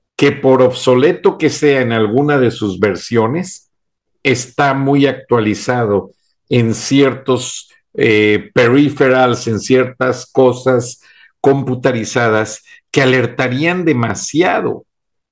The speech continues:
demasiado. Ahora,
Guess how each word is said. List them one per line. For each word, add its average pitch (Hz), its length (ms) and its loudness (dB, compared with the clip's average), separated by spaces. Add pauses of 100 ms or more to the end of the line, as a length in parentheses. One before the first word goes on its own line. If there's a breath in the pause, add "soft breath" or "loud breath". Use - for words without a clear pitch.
(440)
demasiado. 117 880 -2 (300 loud breath)
Ahora, 139 520 2